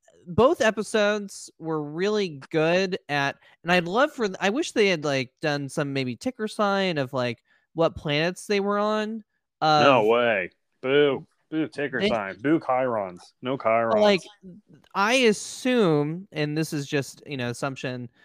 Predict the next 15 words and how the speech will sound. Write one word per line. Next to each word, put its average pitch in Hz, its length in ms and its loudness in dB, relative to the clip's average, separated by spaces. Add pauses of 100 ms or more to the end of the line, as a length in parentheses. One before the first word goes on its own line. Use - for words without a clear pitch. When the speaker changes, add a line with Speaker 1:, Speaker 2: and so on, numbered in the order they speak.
(220)
Speaker 1:
that 127 200 -6
doesn't 139 180 -2
have 131 300 0
a 117 60 -6
lot 131 180 0
of 120 120 -6
backing, 143 540 -2 (100)
but 123 240 -2 (800)
those, 226 340 4
those 226 260 2
could 233 120 -2
easily 220 400 2
be 160 160 -6
separatist 151 800 -2
con-, 156 260 -6